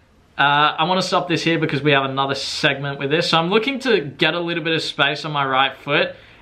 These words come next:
and I know that I have this number four right here coming this way. So I can't really turn back there and have a left foot shot.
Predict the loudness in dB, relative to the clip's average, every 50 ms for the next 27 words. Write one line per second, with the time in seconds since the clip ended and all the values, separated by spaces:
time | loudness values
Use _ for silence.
0 | -4 0 2 2 2 0 0 -4 -2 0 0 0 0 2 2 2 2 2 0 -2
1 | -2 -2 -4 -4 -4 -2 -2 -2 -2 -2 -4 -6 -6 -4 0 2 2 4 6 4
2 | 4 2 0 -8 -16 -16 -4 0 2 4 4 2 0 -6 -8 -4 -2 -2 -2 -4
3 | -6 -10 _ _ _ _ _ _ _ _ _ _ -20 _ -20 _ -8 0 0 2
4 | 2 2 0 0 -2 -6 -8 -10 -4 0 0 0 0 -2 -4 -2 0 0 0 -2
5 | -6 -8 -2 0 2 2 2 2 0 -4 -6 -12 -20 -20 -18 _ -2 -2 0 -2
6 | -4 -4 0 2 2 2 2 0 -2 0 0 0 0 -2 -4 -4 0 2 2 2
7 | 2 0 -2 0 2 2 2 2 0 -2 -2 0 0 0 -2 -2 -4 -2 -4 -2
8 | -2 -2 -2 0 -4 -2 0 0 2 2 2 2 0 -2